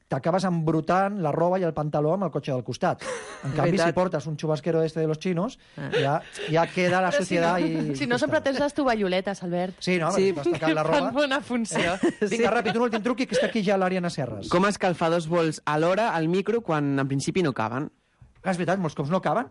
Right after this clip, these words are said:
Speaker 1: i vols
Speaker 4: Te-,
Speaker 1: escalfar
Speaker 4: tens,
Speaker 1: dos
Speaker 4: i
Speaker 1: bols.
Speaker 4: tens molta pressa, doncs què fas? Tinc la solució perfecta. Posa, po-, posa un dels bols al costat i l'altre el poses sobre,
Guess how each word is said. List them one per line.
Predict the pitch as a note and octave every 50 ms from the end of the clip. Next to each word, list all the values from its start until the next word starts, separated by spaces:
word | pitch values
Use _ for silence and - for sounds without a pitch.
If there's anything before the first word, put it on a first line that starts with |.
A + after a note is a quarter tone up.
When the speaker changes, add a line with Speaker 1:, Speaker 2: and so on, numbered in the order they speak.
| - _ -
Speaker 1:
i | D3
vols | C#3 C#3 -
Speaker 4:
Te-, | E3+ D3+
Speaker 1:
escalfar | E3 D#3+ D#3 C#3 F3+ E3+
Speaker 4:
tens, | D#3 D#3
Speaker 1:
dos | C#3 D3
Speaker 4:
i | C#3+
Speaker 1:
bols. | C#3+ D#3+
Speaker 4:
tens | E3+ D#3 E3+
molta | F#3+ F#3+ F3+ - D#3+ D#3 -
pressa, | C3+ B2 A#2+ C#3
doncs | C3 C3+ C#3 C3 -
què | F3 E3
fas? | - C#3+ B2 B2+ -
Tinc | - E3+ F#3+
la | F#3+
solució | E3+ - F3 D#3+ D3 - E3+ D#3 C#3 -
perfecta. | C#3 C3+ B2 - C3 A2+ A2 - G2+ A2 -
Posa, | - D#3 D#3+ F3+ G3 F#3+ F3+ -
po-, | - E3+ E3 E3 - - _
posa | - D3+ D3 F#3
un | F#3 F#3+
dels | F3+ F3 E3 D3+ F3+
bols | F#3 E3+ D3+ - D3+
al | C3+ C3 -
costat | C3+ C3 - - F#3 G3+ A#3 A3+ - _ _ _ _ _ _ _ _
i | - E3+
l'altre | E3 F3 F#3 F#3+ F3+ A3
el | G#3 F#3
poses | F#3+ F#3+ G3 A3 G#3
sobre, | - F#3+ E3 D#3+ D#3